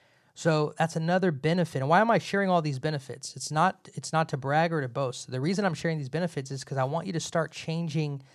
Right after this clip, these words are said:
the way that you associate money. And we need to move into kingdom thinking versus worldly thinking. And kingdom thinking is, is a, is a resource. It's a tool. Money is a resource. It's a tool, right?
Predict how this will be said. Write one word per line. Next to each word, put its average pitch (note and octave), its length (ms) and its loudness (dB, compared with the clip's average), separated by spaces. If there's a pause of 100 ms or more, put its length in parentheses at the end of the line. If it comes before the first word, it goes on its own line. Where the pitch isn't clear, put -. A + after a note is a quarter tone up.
(280)
the C#3 120 -4
way D3+ 380 0
that C#3 140 -2
you C#3 180 -6
associate D3+ 920 -2
money. C3 560 0 (460)
And C3 180 -6
we C#3 100 -6
need D#3+ 220 -4
to D#3+ 60 0
move C#3+ 300 -2
into C#3 160 -2
kingdom F3 560 -2
thinking C3 420 -6
versus B2+ 320 -8
worldly C#3+ 320 -2
thinking. B2+ 520 -10 (380)
And B2+ 200 -12
kingdom D#3+ 540 -2
thinking C3 580 -8
is, C3+ 460 0 (500)
is C3+ 180 -4
a, C3 200 -6
is C#3+ 180 -6
a C3+ 60 -2
resource. C3 680 -4
It's C#3 180 -10
a C3 80 -8
tool. C3+ 380 -2
Money C#3+ 280 -4
is C3 100 -4
a B2+ 80 -4
resource. C3+ 640 -4
It's C3 140 -12
a C#3 60 -8
tool, - 440 -12 (260)
right? C3 260 -4